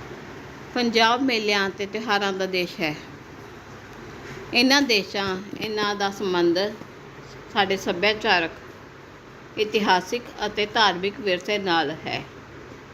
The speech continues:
ਇਹਨਾਂ ਵਿੱਚੋਂ ਕੁਝ ਮੇਲੇ ਅਤੇ ਤਿਉਹਾਰ ਕੌਮੀ ਪੱਧਰ 'ਤੇ ਦੇ ਹਨ,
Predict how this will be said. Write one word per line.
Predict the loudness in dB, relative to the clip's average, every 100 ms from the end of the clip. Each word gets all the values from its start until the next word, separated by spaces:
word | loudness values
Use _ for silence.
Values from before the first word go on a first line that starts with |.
| -18 -18 -16 -16 -16 -14 -14 -14 -8
ਇਹਨਾਂ | 0 4 4
ਵਿੱਚੋਂ | 4 0 0
ਕੁਝ | 2 2 4
ਮੇਲੇ | 4 4 2 2 -2 -8 -14 -8
ਅਤੇ | -4 -2
ਤਿਉਹਾਰ | -2 0 4 2 2
ਕੌਮੀ | 0 0 2 0
ਪੱਧਰ | 0 2 0
'ਤੇ | 2 2 2 -2 -10 -16 -16 -6
ਦੇ | 0 2 2
ਹਨ, | 2 2